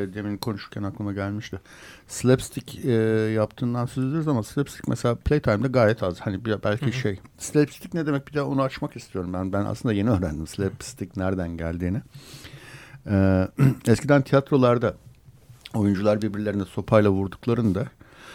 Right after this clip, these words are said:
Speaker 1: e, iki parçalı bir sopa varmış ve vurduğunda şrak diye ses çıkarırmış
Speaker 2: Hı.
Speaker 1: ama aslında çok az bir hızla vursan bile o çok büyük bir gürültü çıkarmış. Yani vurma sopası gibi bir şey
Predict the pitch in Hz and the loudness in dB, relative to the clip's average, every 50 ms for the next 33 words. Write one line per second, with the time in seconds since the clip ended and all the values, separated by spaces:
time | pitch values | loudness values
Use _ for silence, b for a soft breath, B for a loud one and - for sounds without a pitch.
0 | B B B _ - - 98 95 95 92 95 107 - - - - 104 90 - 98 | B B B _ 0 2 4 4 4 2 0 -4 -8 0 2 4 4 4 2 0
1 | 95 87 - - 95 - - 101 87 78 76 - - - - 80 78 - - - | -2 -2 -2 -4 -4 -2 0 0 0 0 -2 -4 -6 -4 -2 -2 -2 -4 -6 -10
2 | - 95 92 90 90 104 101 95 95 - - - - 113 113 110 - - - 90 | -8 -8 -6 -6 -4 -2 -2 -2 -4 -4 -6 -4 -2 -2 -2 -2 -6 -10 -12 -12
3 | 78 - - - - - - - 107 104 - - - - - - - - - - | -12 -12 -14 -20 -20 -20 -10 -6 -6 -6 -6 -8 -12 -16 -18 -20 -18 -18 -18 -12
4 | - - 92 85 90 131 127 - 151 117 104 104 104 - - 113 110 110 - - | -6 -4 -4 -2 -2 -4 -2 2 4 4 4 4 2 0 -2 -2 -2 -2 -6 -6
5 | 117 - 95 92 90 - - - - - - - 101 98 95 73 95 101 92 98 | -2 0 0 0 -2 -4 -12 -18 -20 -20 -20 -14 -10 -8 -8 -6 -6 -4 -4 -2
6 | 98 92 98 98 - - 127 110 90 92 120 131 135 127 127 - 117 110 - _ | -2 -2 -2 -4 -2 -2 -2 -2 -2 -2 -2 -2 -2 -4 -6 -10 -12 -12 -14 _
7 | _ - 104 104 104 - - 92 92 95 90 90 - - - - - 80 78 - | _ -6 -6 -6 -6 -6 -8 -4 -2 -2 -2 -4 -6 -12 -10 -8 -6 -6 -6 -8
8 | - - - B B B B B B B B B - 92 98 101 101 98 98 101 | -12 -16 -18 B B B B B B B B B 2 4 6 8 6 6 8 8
9 | 107 110 113 127 131 123 113 - - _ - - - - - - 92 - 113 - | 8 8 10 10 10 10 8 4 -2 _ -20 -20 -18 -2 0 0 2 2 2 0
10 | - - 90 80 87 113 160 160 123 - - 120 101 85 | -2 -4 -6 -4 -4 -4 -2 -2 -2 2 2 2 2 2